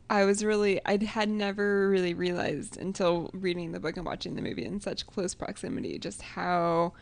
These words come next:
different. I mean, so Graham Smith wrote the book and the screenplay, and it's almost like he wrote two completely different stories, which is wild. We're focusing more on the book today, but just a quick overview of the film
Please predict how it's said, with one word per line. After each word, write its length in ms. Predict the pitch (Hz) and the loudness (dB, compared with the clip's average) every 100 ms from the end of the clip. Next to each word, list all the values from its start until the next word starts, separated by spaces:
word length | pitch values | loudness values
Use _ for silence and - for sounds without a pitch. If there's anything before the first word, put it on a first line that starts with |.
| - - - | -20 -20 -4
different. 440 | 160 - 95 69 - - - | -4 -2 -4 -6 -10 -6 2
I 60 | |
mean, 200 | 196 190 - | 4 4 0
so 360 | - 180 180 170 - - - | 6 8 8 2 -4 -14 -6
Graham 260 | 196 185 190 | 2 4 4
Smith 380 | - 196 185 - | 2 0 0 -4
wrote 500 | 180 185 180 180 - - | -2 0 0 -2 -4 -8
the 80 | 196 | -2
book 260 | 185 170 - - | 0 0 -4 -6
and 180 | 190 190 | -2 -2
the 40 | |
screenplay, 640 | 185 - - - 67 95 202 - - | -4 -6 -8 -8 -6 -6 -6 -14 -8
and 80 | 180 | -6
it's 120 | 190 | -4
almost 300 | - 220 233 | -2 -2 0
like 120 | 233 226 | -2 -2
he 140 | 202 | -2
wrote 320 | 196 165 - | 0 0 -2
two 180 | - 160 | -4 -4
completely 580 | - 202 - - - - | -4 -8 -6 -6 -4 -4
different 400 | - - - 214 | -4 -6 -8 -8
stories, 600 | - - - - - - - - | -6 -6 -8 -12 -14 -16 -16 -12
which 140 | 190 | -10
is 100 | 175 - | -10 -8
wild. 440 | 101 - - - - - - - - | -6 -4 -6 -8 -14 -20 -20 -20 -14
We're 180 | 196 196 | 0 2
focusing 460 | 190 226 208 202 170 | 4 4 4 0 -2
more 200 | 165 160 | -4 -4
on 120 | 151 | -6
the 80 | 160 | -6
book 180 | - - | -6 -8
today, 300 | - - - | -6 -4 -4
but 160 | - 170 | -4 -4
just 180 | 180 180 | -6 -6
a 40 | |
quick 340 | - - 202 | -4 0 0
overview 680 | - 185 175 175 180 170 165 | 2 -2 0 -2 0 0 0
of 260 | - 165 196 | -2 -4 -4
the 80 | 185 | -10
film 560 | - 196 160 156 185 | -4 -4 -2 -4 -6